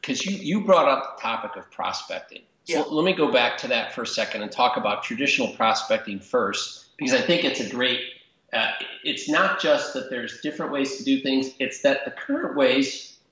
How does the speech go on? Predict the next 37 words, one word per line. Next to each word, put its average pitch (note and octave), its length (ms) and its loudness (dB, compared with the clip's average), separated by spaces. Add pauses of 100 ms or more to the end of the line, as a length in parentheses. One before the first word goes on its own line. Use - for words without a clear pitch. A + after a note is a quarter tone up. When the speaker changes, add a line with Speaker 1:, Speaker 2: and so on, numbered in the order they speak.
(120)
Speaker 1:
eh, A3 280 4 (180)
it's C#3+ 160 -6
how E3+ 240 4
we've C3+ 200 2
done D#3+ 260 2
it, - 120 -8
but C3 140 -4
is C3+ 180 -6
it - 120 -8
the - 80 -8
best C3 340 0
way? - 200 -8 (100)
Speaker 2:
Right. - 200 0
Speaker 1:
So, C#3 380 4 (360)
so E3+ 140 4
I've F#3+ 180 4
been G#3+ 200 2
reading F3 260 0
a C3 40 0
lot C3 260 2
about B2 480 -6
this B2 120 -14
prospecting C3 840 -2
in G#2+ 140 -6
general A#2 360 0
and, A2+ 220 -8
and, A#2 240 2
and, B2 200 2 (120)
and D3 160 6
in - 180 2
other D3 260 0
industries. - 640 -6
And C#3 80 -4
one F3+ 160 6
of - 140 2
the - 60 -6
things - 520 -4